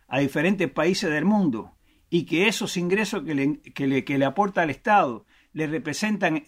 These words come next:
hace más de treinta años entre los tres primeros renglones de la economía? ¿Tú me entiendes? Y que lleguemos a una pandemia y que no tengamos una sábana en los hospitales, que no tengamos una aspirina, una duragina para aliviar el dolor, mitigar el dolor de una persona que tiene la pandemia.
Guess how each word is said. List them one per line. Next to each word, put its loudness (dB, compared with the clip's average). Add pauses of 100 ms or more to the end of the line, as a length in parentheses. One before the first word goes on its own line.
(220)
hace 0
más 0
de -2
treinta 0
años 0
entre -2
los -6
tres -4
primeros 0
renglones 0
de -2
la -2
economía? 0 (760)
¿Tú 0
me 2
entiendes? 0 (140)
Y 0
que 2
lleguemos 2
a 0
una 2
pandemia 2
y 0
que 0
no 0
tengamos 2
una 2
sábana 2
en 0
los -2
hospitales, 2
que -6
no -2
tengamos 0
una 2
aspirina, 0
una 2
duragina 0
para -2
aliviar 2
el -2
dolor, 0 (200)
mitigar 0
el 0
dolor 0
de 0
una 0
persona -2
que -4
tiene -2
la 0
pandemia. 0